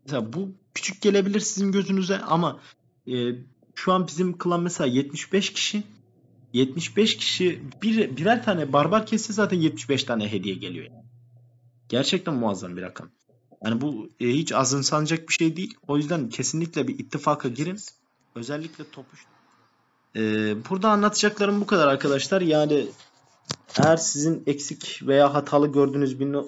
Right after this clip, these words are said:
nokta varsa bunları da yorumlarda belirtirseniz gerçekten mutlu olurum.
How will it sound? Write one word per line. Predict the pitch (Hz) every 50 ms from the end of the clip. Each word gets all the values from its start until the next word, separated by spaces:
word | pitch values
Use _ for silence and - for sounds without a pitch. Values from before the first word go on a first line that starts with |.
| - -
nokta | 135 127 135 135 135 - - 147 151
varsa | 175 160 - - - 156 156 170 -
bunları | 139 143 143 143 139 117
da | 120
yorumlarda | 117 120 135 139 139 139 135 135 123 117 113 107
belirtirseniz | 117 127 147 143 - - - - 143 147 170 - - - - _ -
gerçekten | 131 127 123 - 117 113 - 147 147
mutlu | 131 123 127 - - 143
olurum. | 127 107 110 131 160